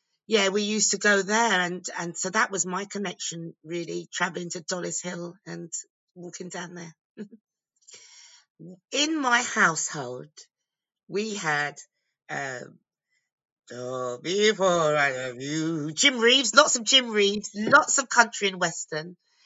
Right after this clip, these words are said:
And in between the country and western, there was also the reggae music that was played in my house. I do remember, um,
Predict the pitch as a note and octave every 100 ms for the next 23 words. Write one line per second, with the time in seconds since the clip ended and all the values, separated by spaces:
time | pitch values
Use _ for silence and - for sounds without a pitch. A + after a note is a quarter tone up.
0 | _ _ _ G3 G3+ - D4 C4+ C4 -
1 | C#4 D#4 C#4+ A3+ A3+ G3+ F3 F3+ E3+ E3+
2 | E3 F3 F3 G#3 G3 G3 F#3+ F#3+ - D#3+
3 | D#3 D#3+ D3+ D3+ D3+ D3+ C#3+ C#3 - C#3+
4 | - B2+ - D#3+ C#3 C3+ C3+ - D3 C3
5 | C3+ C#3+ D3 C#3 C#3+ - - - - -
6 | - F#3+ F3 - A3 A3+ G#3 G3 F#3+ F#3+
7 | F#3 F3+ F3 F3+ _ _ - F3+ E3+ F3
8 | E3 E3